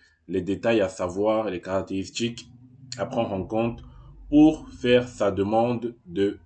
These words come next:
permis d'études via le site de Québec en tête. Donc, je pense que c'est une opportunité à saisir si vous êtes étudiant et que vous souhaitez continuer, poursuivre vos études au Canada.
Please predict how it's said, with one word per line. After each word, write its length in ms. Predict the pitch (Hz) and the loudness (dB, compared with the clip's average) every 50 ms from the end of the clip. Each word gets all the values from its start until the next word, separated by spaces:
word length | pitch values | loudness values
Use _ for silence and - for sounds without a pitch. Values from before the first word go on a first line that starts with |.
| - _ _ _ _ _ _ _ _ _ _ _ _ _ _ _ _ _ _ _ _ _ _ _ _ - | -20 _ _ _ _ _ _ _ _ _ _ _ _ _ _ _ _ _ _ _ _ _ _ _ _ -6
permis 300 | 117 110 113 120 123 123 | -2 -2 0 0 0 0
d'études 500 | 113 104 95 - - 113 117 117 113 98 | 0 -2 -2 -2 -2 -2 -2 -2 -4 -8
via 300 | 92 87 95 107 107 107 | -10 -6 -4 -2 -2 -2
le 140 | 95 90 - | -2 -4 -6
site 220 | - - 92 85 | -8 -12 -12 -10
de 100 | 82 85 | -10 -10
Québec 480 | 82 - 95 87 101 104 - - - - _ _ _ _ _ - _ _ - | -8 -8 -8 -6 -6 -6 -8 -10 -16 -20 _ _ _ _ _ -20 _ _ -8
en 140 | 104 98 92 | -6 -6 -4
tête. 360 | - 107 92 85 - - - _ - - - _ _ - | -2 -4 -4 -4 -6 -14 -20 _ -20 -20 -20 _ _ -8
Donc, 160 | 85 101 98 | -6 -4 -4
je 120 | 90 98 | -4 -4
pense 180 | 95 120 131 139 | -4 -6 -6 -4
que 60 | 143 | -4
c'est 200 | 123 107 - - | -4 -4 -4 -2
une 220 | 123 120 113 110 | -2 0 0 0
opportunité 800 | 110 101 104 104 98 101 95 - - 101 101 98 95 - 120 82 - | 0 -2 -2 -4 -6 -6 -6 -8 -8 -8 -8 -8 -6 -6 -8 -6 -6
à 100 | 95 90 | -8 -8
saisir 400 | - - 92 87 90 104 113 110 | -8 -8 -10 -6 -4 -4 -4 -4
si 140 | - - 113 | -6 -8 -8
vous 180 | 110 104 104 | -6 -4 -4
êtes 200 | 101 101 - _ - | -4 -4 -6 _ -12
étudiant 680 | 95 90 85 - 92 90 85 92 104 107 113 113 - - | -10 -10 -10 -10 -10 -8 -8 -6 -4 -4 -4 -6 -8 -12
et 100 | 95 - | -16 -10
que 120 | - 110 | -8 -6
vous 120 | 107 110 | -4 -4
souhaitez 600 | 110 - - 90 90 85 - - 110 110 113 113 - _ _ _ _ _ _ _ _ _ | -6 -6 -6 -8 -8 -6 -4 -2 0 0 -2 -2 -8 _ _ _ _ _ _ _ _ _
continuer, 720 | - 107 104 107 101 - - - 101 104 110 117 123 127 123 | -4 -4 -2 -2 -2 -4 -6 -6 -6 -4 -2 -2 0 0 -2
poursuivre 680 | 123 - 104 98 98 - - 113 117 123 117 - 101 | -2 -4 -8 -8 -8 -8 -6 -2 -2 -2 -2 -2 -4
vos 240 | 95 95 107 120 117 | -6 -4 -2 -2 -2
études 600 | 98 95 92 90 - - 110 110 113 113 113 113 - - | -2 -2 -4 -6 -6 -4 -2 -2 -2 -2 -4 -8 -8 -4
au 300 | 95 95 95 92 - _ _ _ _ | -2 -2 -2 -2 -6 _ _ _ _
Canada. 560 | - 95 95 92 92 90 82 80 76 - _ | -6 -6 -4 -2 -2 -4 -4 -6 -8 -8 _